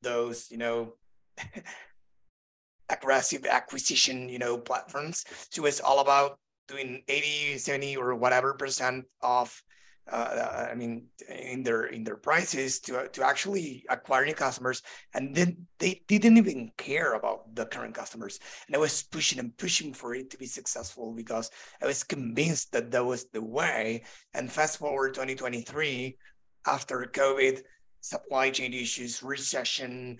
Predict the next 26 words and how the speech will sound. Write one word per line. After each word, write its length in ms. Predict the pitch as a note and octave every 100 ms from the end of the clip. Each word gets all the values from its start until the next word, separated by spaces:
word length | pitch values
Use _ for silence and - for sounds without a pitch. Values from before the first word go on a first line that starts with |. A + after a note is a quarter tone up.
| -
I 200 | - B2+
O 80 | B2+
S 140 | B2 -
fourteen, 420 | A#2+ A#2+ C3+ B2+
fifteen, 440 | C3+ - C3+ C3
and 140 | B2 A#2
so 180 | A#2+
on 140 | A#2+ B2
updates. 480 | C3 B2+ A#2+ A#2+ A#2+
And 100 | A#2
now 160 | A#2
we 120 | A#2
are 80 | A#2+
going 160 | B2 A#2+
to 80 | A#2
talk 180 | A#2+
in 80 | A#2
a 40 | A2
sec 300 | A#2 - -
about 320 | A#2 A2+ A2 -
I 200 | A2+ A2+
O 40 |
S 200 | G#2+ A2 -
sixteen, 640 | - F3 E3+ - C3 B2
right? 220 | C#3 D#3+ - - - -
But 220 | C#3 D3+